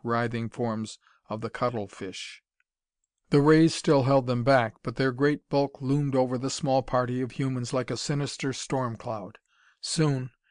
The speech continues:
in their overwhelming mass, they would crush down, and the submarine's crew be conquered by sheer force of numbers. "Look," Keith cried. "There's where she was lying." He pointed out on the floor of the square a deep groove,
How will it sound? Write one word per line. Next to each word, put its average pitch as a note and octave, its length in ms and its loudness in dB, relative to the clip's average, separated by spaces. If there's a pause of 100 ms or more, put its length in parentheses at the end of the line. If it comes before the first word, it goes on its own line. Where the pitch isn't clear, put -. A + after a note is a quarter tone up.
(180)
in C#3 140 -2
their C3+ 200 4
overwhelming C3+ 580 2
mass, A#2+ 500 -2 (280)
they C#3 140 0
would C3 180 -2
crush - 380 0
down, A2 340 -4 (340)
and A#2+ 160 -8
the A#2 80 -4
submarine's C3+ 540 0
crew B2+ 380 0
be A#2+ 160 -4
conquered A#2+ 480 -4
by A#2 120 0
sheer C3 300 -2
force B2+ 340 -6
of A2 140 -6
numbers. A2+ 560 -6 (680)
"Look," D#3 300 2 (240)
Keith B2+ 260 -6
cried. A2+ 360 -4 (680)
"There's D#3 240 4
where D#3 180 2
she D3+ 180 -2
was D3 220 0
lying." C3 420 -2 (680)
He C3+ 160 -4
pointed C#3+ 420 0
out C#3 180 2
on C3+ 120 0
the C3 80 -2
floor C3 300 -2
of B2+ 80 -6
the C3 80 -6
square A#2 540 -4 (420)
a C3+ 100 -6
deep C#3+ 300 -2
groove, B2+ 400 0